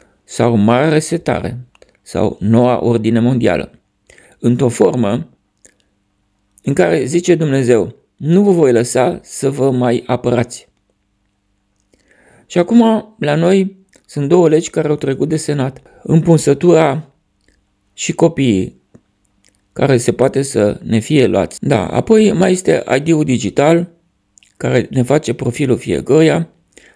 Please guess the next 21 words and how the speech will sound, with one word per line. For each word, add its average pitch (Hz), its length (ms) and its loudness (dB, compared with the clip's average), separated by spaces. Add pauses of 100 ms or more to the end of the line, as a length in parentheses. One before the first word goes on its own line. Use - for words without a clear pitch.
și - 140 -6
acolo 147 240 0
este 139 180 -4
istoricul 131 720 -2
lui 131 220 0
de 117 80 2
educație 123 560 -2
și 120 140 -10
de 117 100 -8
sănătate. 113 800 -4 (840)
Și - 160 -6
în 160 80 2
funcție 196 360 2
de 170 100 0
asta, 165 320 0
oamenii 165 320 0
vor 151 140 -2
fi 156 100 -6
clasificați 143 840 -2
în 131 240 -2
grupe. 131 520 0